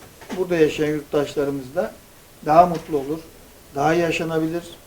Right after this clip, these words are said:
turistin daha fazla geldiği, geldiğinde konakladığı, bir de bu gezme, konaklama neticede ekonomiye de fayda sağlayan, e, bir iş.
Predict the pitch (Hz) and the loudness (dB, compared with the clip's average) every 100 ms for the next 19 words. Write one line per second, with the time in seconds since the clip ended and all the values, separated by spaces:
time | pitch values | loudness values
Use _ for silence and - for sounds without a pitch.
0 | - - - - 147 160 160 180 160 151 | -20 -20 -20 -12 -6 -6 -6 -6 0 2
1 | 160 156 147 151 143 143 143 151 180 147 | 2 2 2 2 2 0 0 -2 -4 0
2 | 151 156 165 160 165 156 151 151 143 147 | 2 2 2 0 0 0 0 0 2 0
3 | 139 147 196 - - - - - - - | 2 0 0 -6 -20 -20 -20 -20 -20 -18
4 | 147 165 160 - - - - - 151 151 | -6 -4 -4 -10 -14 -14 -14 -4 0 0
5 | 147 156 151 147 147 147 147 151 151 151 | 0 -4 -4 -4 -2 -2 -2 -4 -2 -2
6 | - - - - - - 147 139 151 160 | -4 -18 -20 -20 -20 -12 -10 -2 0 2
7 | 156 143 151 151 151 139 135 - - - | 0 2 2 4 2 2 -2 -6 -20 -20
8 | - - 139 143 151 143 131 127 117 - | -8 0 2 4 2 0 -2 -6 -10 -16
9 | 107 107 - - - - 117 107 - - | -18 -18 -18 -20 -20 -16 -14 -14 -16 -16
10 | 135 170 170 | -8 -6 -6